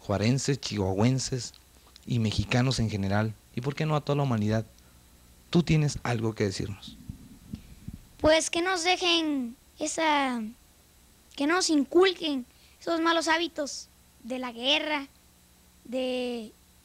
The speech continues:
Speaker 2: la envidia, el odio, la discriminación racial,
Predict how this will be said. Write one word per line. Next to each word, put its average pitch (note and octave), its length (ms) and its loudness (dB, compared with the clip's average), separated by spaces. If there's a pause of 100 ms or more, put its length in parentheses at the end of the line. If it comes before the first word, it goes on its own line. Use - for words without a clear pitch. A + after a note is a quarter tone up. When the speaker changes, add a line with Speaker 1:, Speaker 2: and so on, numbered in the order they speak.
(160)
Speaker 2:
la B3 120 -6
envidia, C4+ 840 0
el B3+ 200 0
odio, D4+ 480 2 (880)
la C4+ 80 -6
discriminación C4+ 680 -2
racial, C#4+ 540 0